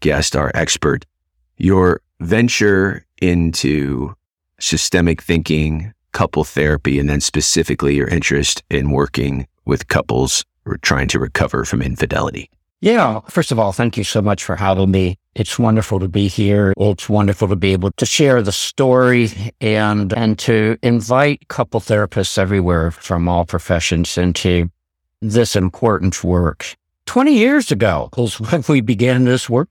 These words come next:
Speaker 2: together. It, gosh, it seems sometimes like yesterday. But it was twenty years ago. I was actually on sabbatical from my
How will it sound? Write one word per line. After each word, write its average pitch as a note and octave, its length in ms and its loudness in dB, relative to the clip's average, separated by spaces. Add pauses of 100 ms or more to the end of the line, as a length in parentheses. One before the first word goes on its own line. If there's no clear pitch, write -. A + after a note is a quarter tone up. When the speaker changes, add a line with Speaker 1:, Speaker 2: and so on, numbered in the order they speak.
Speaker 2:
together. E2+ 420 0
It, - 200 -4
gosh, G2 300 0
it - 120 -6
seems G#2+ 300 0
sometimes G2+ 500 -2
like F2+ 200 -2
yesterday. E2+ 560 0 (520)
But B2 120 0
it C3 60 -2
was C3+ 140 0
twenty F#3+ 260 2
years B2+ 320 4
ago. C3+ 260 2
I C#3 100 4
was A2+ 380 -2
actually A2 320 0
on A2 80 2
sabbatical A#2+ 800 0
from G#2 380 -2
my G2 320 2